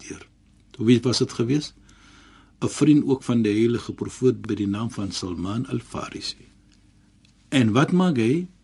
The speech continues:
Hy sê, "Die heilige profeet stuur vir jou hierdie nege granaatappels." Nege. In sonder twyfel, sonder enigheid, hy vra, "Waar is die ander een?"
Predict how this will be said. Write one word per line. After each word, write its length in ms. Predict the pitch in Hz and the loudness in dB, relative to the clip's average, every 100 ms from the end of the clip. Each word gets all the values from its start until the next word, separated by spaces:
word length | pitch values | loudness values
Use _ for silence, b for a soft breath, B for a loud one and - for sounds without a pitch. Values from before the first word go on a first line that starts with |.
| _ _ _ _ | _ _ _ _
Hy 100 | - | -4
sê, 220 | 104 165 160 | 4 6 8
"Die 120 | 117 | 8
heilige 400 | 131 165 143 147 | 8 8 4 0
profeet 500 | - 131 151 147 - | -2 2 4 4 2
stuur 300 | - 151 147 | 2 4 4
vir 160 | - | 2
jou 260 | 123 117 104 | 2 2 0
hierdie 400 | 110 135 131 131 | 2 2 4 2
nege 540 | 143 104 123 - 131 120 | 2 4 4 4 -2 -6
granaatappels." 880 | - 104 95 95 - 98 - 90 87 _ _ _ _ _ - | -8 -8 -6 -8 -12 -16 -16 -18 -20 _ _ _ _ _ -2
Nege. 400 | 110 120 - - _ _ _ _ _ - | 4 4 2 -6 _ _ _ _ _ -4
In 160 | 160 | -2
sonder 500 | - - 262 294 254 | 0 0 4 8 8
twyfel, 500 | 240 247 185 147 98 | 6 2 2 0 -6
sonder 460 | - - 302 339 330 277 | -6 -2 0 0 0 2
enigheid, 520 | 349 359 220 240 170 | 4 4 2 0 0
hy 120 | 160 | 0
vra, 220 | 180 175 | 0 0
"Waar 140 | 151 156 | 2 4
is 40 | |
die 80 | 185 | 4
ander 180 | 156 143 | 6 4
een?" 140 | 104 | 2